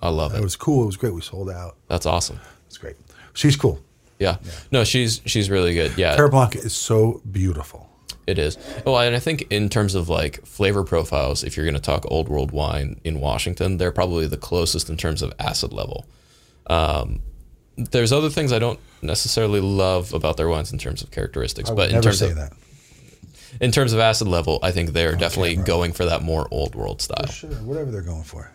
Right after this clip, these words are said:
Speaker 2: It's so beautiful there.
Speaker 1: It's absolutely gorgeous there. And if you go to their parties, it's a lot of fun.
Speaker 2: I've been hard pressed to, oh, they've had great events.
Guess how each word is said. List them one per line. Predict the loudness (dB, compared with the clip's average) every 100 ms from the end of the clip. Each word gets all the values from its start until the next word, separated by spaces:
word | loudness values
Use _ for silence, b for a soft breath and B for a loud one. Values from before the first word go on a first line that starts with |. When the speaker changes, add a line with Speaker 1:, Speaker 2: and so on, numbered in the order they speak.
| _
Speaker 2:
It's | -8 -6
so | -4
beautiful | -2 0 0 -4
there. | -8 -8 -4
Speaker 1:
It's | 0 0 2
absolutely | 2 2 2 -2 0 0
gorgeous | 2 0 0
there. | 0 2
And |
if | 2
you | 2
go | 2
to |
their | 2 2
parties, | 2 2 0 -2
it's | -4 0
a |
lot | 0 0
of |
fun. | 0 -4 0
Speaker 2:
I've | 2
been | 2
hard | 2 0
pressed | 2 -2 -2
to, | 0
oh, | 4 4 4
they've | -2 -2
had | -2 -2
great | 0 0
events. | 2 0 -2 -2 -8 -12